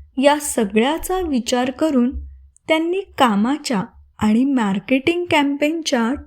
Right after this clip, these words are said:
टाइमलाईन्स ठरवून घेतल्या. त्या डिस्कशननंतर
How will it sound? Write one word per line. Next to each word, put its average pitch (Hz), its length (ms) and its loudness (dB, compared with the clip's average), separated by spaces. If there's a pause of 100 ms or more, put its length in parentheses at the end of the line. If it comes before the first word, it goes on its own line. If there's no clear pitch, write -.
टाइमलाईन्स 233 720 2
ठरवून 262 400 2
घेतल्या. 254 340 -2 (1120)
त्या 302 160 6
डिस्कशननंतर 285 1400 0